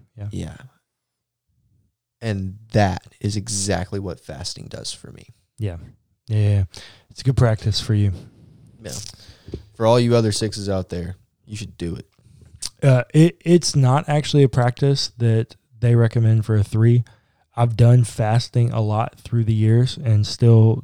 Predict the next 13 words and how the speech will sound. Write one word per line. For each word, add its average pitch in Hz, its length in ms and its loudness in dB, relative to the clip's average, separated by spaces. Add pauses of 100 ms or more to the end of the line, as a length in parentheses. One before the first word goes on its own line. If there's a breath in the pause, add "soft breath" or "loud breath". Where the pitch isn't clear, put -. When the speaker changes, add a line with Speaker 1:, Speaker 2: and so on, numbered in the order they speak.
(100)
Speaker 1:
do 113 220 4
it 110 180 0 (120)
occasionally. 123 720 0 (160)
Speaker 2:
Yeah. 143 180 -6 (340)
Speaker 1:
Um, 113 320 2
it's - 160 2
not 156 140 4
something 135 320 0
that 113 260 2
I've 107 520 -2
made 110 420 2
habitual, 110 640 0 (220)
um, 104 420 2